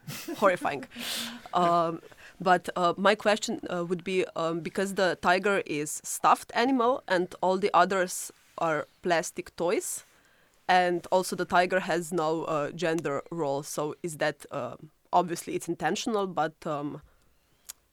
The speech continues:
why or what, uh,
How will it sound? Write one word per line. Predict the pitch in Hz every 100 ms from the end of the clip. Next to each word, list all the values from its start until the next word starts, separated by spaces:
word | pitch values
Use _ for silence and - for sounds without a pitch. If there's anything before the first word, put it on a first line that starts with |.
| _ _ _ _ _ _ _ _ _ _
why | - 156 139 147
or | 127 131 135
what, | 151 139 _ -
uh, | 147